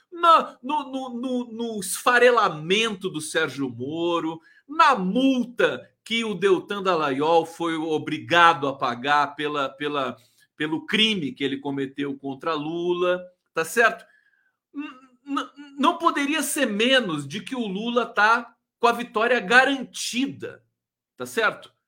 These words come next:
Com a vitória absolutamente garantida. Sessenta por cento o Bolsonaro com dez. Esse que era pra ser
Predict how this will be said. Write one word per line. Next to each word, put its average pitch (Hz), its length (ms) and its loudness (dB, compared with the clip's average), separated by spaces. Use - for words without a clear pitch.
Com 220 80 2
a - 20 2
vitória 233 480 0
absolutamente 262 1040 -2
garantida. 127 600 -10
Sessenta 254 580 0
por 160 160 -6
cento 196 200 -6
o 226 40 -8
Bolsonaro 208 460 -4
com 226 160 -12
dez. 127 600 -6
Esse 330 320 0
que - 80 -4
era 185 120 4
pra 151 220 -2
ser 180 420 -2